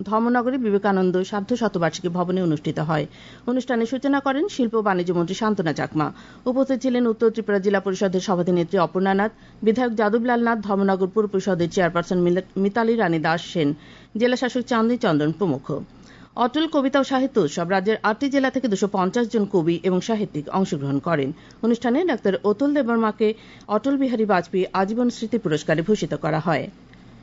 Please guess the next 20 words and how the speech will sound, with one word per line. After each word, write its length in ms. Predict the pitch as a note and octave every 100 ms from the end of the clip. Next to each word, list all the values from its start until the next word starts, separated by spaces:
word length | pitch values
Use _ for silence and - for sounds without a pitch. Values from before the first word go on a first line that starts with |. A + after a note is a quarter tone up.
| - -
সাংসদ 380 | - C4+ C#4 E4
বিপ্লব 380 | D4 C#4+ D4 C#4
কুমার 260 | C#4 A#3+ E3
দেব 220 | D#3+ F3 G#3+
আজ 200 | G3 G3
ধলেশ্বরে 480 | G3 A3 A#3 B3 A3+
প্রান্তিক 420 | A#3 G3+ G3+ C#4
ক্লাবের 220 | C#4 B3
ছ 140 | B3 B3
দিনব্যাপী 480 | A3 C4+ C4 A3+
প্রান্তিক 380 | A3 G3 F3+ A3+
উৎসবের 360 | F3+ - D#3+ D#3
সূচনা 340 | A3 G3+ D3
করেন। 300 | C#3+ D#3 F3
অনুষ্ঠানে 380 | F#3+ F#3+ G#3 G3
প্রবীণ 260 | G#3 G#3 A3+
নাগরিকদের 480 | G3 D#3+ D#3 D#3+
সম্বর্ধনা 500 | E3 G3 F3+ D#3+ D3+
দেওয়া 180 | D3 D#3
হয়। 260 | D#3 D#3+